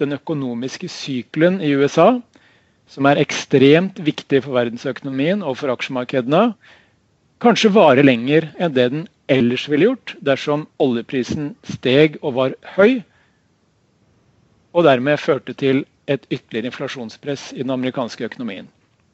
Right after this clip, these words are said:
Dersom vi ser på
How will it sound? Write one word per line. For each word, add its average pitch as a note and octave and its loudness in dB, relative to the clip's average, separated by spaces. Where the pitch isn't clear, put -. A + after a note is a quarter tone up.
Dersom G#3 4
vi B3 8
ser G#3 4
på G3+ 4